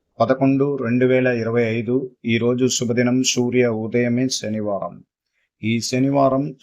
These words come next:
చాలా చక్కటి శుభోదయంగా ఉండబోతుంది. సూర్య ఉదయం నుంచి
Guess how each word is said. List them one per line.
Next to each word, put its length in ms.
చాలా 260
చక్కటి 580
శుభోదయంగా 840
ఉండబోతుంది. 800
సూర్య 380
ఉదయం 360
నుంచి 520